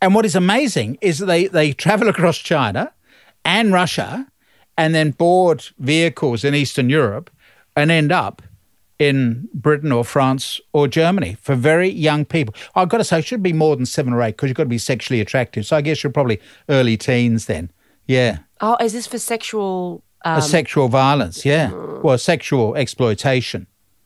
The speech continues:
Speaker 1: Yeah, it's really awful what goes on. And the Anti-Slavery Society, um, has looked at factors such as poverty, lack of political freedom, environmental disasters, climate change. All of these,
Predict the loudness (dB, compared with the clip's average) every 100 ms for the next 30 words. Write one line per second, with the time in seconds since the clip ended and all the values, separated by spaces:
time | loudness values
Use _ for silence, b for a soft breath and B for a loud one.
0 | _ _ _ _ _ _ -2 2 2 0
1 | -4 0 2 4 2 -2 -4 2 2 2
2 | 0 0 0 0 0 0 2 2 2 0
3 | -4 B B B 2 2 4 2 2 0
4 | -2 2 2 2 0 -4 -4 0 0 0
5 | -2 -4 -2 0 0 -2 B B 0 2
6 | 2 2 -2 -2 0 0 0 -2 0 -2
7 | -4 -6 0 0 0 -2 -2 -4 _ b
8 | b b 0 0 0 -4 -2 -2 -2 -4
9 | -2 0 2 0 -2 -6 b b 0 2
10 | 4 4 2 0 -2 -2 2 2 2 0
11 | -2 -4 -8 -16 -10 -2 2 2 0 -2
12 | 0 2 4 2 -2 -10 B B B 2
13 | 4 6 4 2 0 0 -2 -6